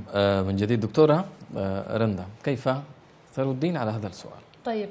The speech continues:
Speaker 2: قبل ما أرد على السؤال، أنا بس عندي نقطتين سريعات حامشي فيهم سريع
Speaker 1: مم.
Speaker 2: فيما، آه، تناولناه. يعني، الحاجة الأولى، آه، إنه دايمًا إحنا بنتكلم عن مشاركة المرأة السودانية في الثورة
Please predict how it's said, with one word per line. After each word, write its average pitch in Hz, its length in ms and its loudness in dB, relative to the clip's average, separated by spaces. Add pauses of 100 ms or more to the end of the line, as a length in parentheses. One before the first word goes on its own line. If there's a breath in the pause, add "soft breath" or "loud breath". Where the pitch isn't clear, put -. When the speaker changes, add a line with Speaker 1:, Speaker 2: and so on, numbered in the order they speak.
(120)
Speaker 2:
قبل 233 280 -4
ما 190 300 -6
أرد 214 160 -6
على 185 140 -8
السؤال، 190 320 -8
أنا 214 100 -6
بس 202 180 -10
عندي 190 200 -6
نقطتين 202 340 -6
سريعات 190 400 -6
حامشي 190 300 -8
فيهم 202 160 -8
سريع 196 340 -6
Speaker 1:
مم. - 240 -6
Speaker 2:
فيما، 175 520 -6
آه، - 240 -12 (120)
تناولناه. 175 540 -2
يعني، 165 260 -6 (520 loud breath)
الحاجة 226 360 2
الأولى، 247 600 2
آه، 190 420 -2
إنه 220 400 -2 (400 loud breath)
دايمًا 247 540 0
إحنا 226 180 -6
بنتكلم 190 540 -4
عن 170 520 -6
مشاركة 170 540 -8
المرأة 170 720 -6
السودانية 190 580 -8
في 208 120 -12
الثورة 226 480 -4